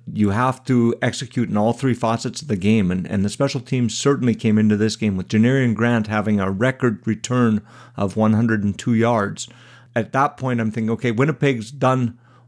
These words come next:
well, because to that point, I, I honestly thought that Toronto's special teams had won the balance of the game as compared to Winnipeg's special teams.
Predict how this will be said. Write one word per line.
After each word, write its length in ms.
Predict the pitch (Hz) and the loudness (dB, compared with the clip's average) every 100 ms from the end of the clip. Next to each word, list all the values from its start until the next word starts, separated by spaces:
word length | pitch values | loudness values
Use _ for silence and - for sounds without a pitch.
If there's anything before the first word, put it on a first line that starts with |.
| - | -8
well, 400 | 104 127 147 120 | 0 2 2 -2
because 400 | 85 110 117 95 | -4 -4 -4 -6
to 200 | - 175 | -4 -2
that 260 | 170 110 - | 0 -2 -4
point, 300 | 107 107 107 | -2 -2 -2
I, 140 | - 117 | -2 0
I 220 | 113 110 | 0 0
honestly 460 | 110 135 143 131 127 | 2 2 -2 -2 -2
thought 400 | 123 123 127 - | 0 -2 -2 -6
that 200 | 113 - | -12 -12
Toronto's 680 | - 113 123 139 131 110 104 | -4 0 0 -2 -2 -2 -2
special 380 | - 120 117 | -2 -2 -2
teams 420 | 113 123 113 110 - - - - | -4 0 2 2 -4 -18 -20 -20
had 260 | - 113 101 | -6 -4 -2
won 220 | 107 117 | 0 2
the 80 | 113 | 0
balance 500 | 98 107 110 110 - | 0 0 0 0 0
of 240 | 113 95 147 - - | -2 -2 -8 -14 -8
the 140 | 101 110 | -2 0
game 500 | 98 113 113 107 107 - _ _ _ - | 4 4 6 4 -2 -16 _ _ _ -2
as 160 | 110 | -2
compared 480 | - 110 107 120 107 | 0 -4 0 0 0
to 60 | 107 | -2
Winnipeg's 460 | 110 120 113 107 - | 0 2 2 -2 -2
special 320 | 113 101 95 | -4 -4 -4
teams. 400 | - 92 87 | -4 -4 -4